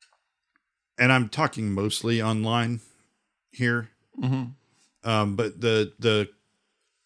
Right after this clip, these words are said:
Speaker 1: the content you consume, even outside of social media, is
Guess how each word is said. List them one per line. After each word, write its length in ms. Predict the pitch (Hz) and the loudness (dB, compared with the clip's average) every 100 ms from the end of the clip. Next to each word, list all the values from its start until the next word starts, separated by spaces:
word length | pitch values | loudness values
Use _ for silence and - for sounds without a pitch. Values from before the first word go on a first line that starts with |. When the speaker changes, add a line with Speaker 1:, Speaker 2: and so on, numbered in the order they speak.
| _ | _
Speaker 1:
the 160 | 196 170 | -10 -8
content 540 | - 156 185 117 95 | 0 2 2 -2 -4
you 120 | 104 | -6
consume, 580 | - 104 - - 101 104 | -6 -6 -6 -4 -4 -2
even 200 | 107 101 | -4 -4
outside 460 | 101 - - 110 104 | -6 -6 -6 -4 -4
of 120 | 92 | -4
social 320 | - 95 98 | -6 -6 -8
media, 440 | 92 110 90 71 - _ _ _ _ _ _ _ _ _ _ | -8 -8 -8 -10 -14 _ _ _ _ _ _ _ _ _ _
is 520 | 113 110 104 92 - | 2 4 4 0 -8